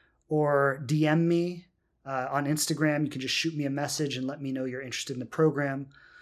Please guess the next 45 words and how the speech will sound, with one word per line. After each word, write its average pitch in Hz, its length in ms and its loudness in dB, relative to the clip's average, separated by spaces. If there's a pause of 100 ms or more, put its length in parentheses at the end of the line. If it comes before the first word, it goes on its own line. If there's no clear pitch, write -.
(140)
We'll 143 100 -2
send 156 220 2
you 151 140 2
all 156 80 4
the 143 80 -2
details. 143 520 -4
We'll 135 60 -8
set 151 220 0
up 151 80 -6
a 143 40 -10
call 139 300 -2
with 139 180 -8
you. 135 280 -4 (540)
There's 143 200 0
no 170 140 6
commitment 160 460 0
to - 80 -10
take 143 160 -4
a 143 60 -8
call, 127 340 -6
right? 123 220 -4
You're 131 120 -6
just 120 180 -8
getting 139 240 -4
on 131 160 -6
to 127 60 -8
learn 131 200 -4
about 127 200 -6
the - 60 -20
program, 127 680 -6
get 127 140 -6
all 131 100 -4
your 127 100 -6
questions 127 440 -8
answered, 120 420 -10 (600)
and, 127 320 -4
uh, 123 160 -6
we'd 131 160 -4
love 131 120 -6
to 123 80 -6
have 127 200 -4
you. 107 140 -14 (500)
So - 140 0
yeah, 139 280 4 (200)
um, 139 500 2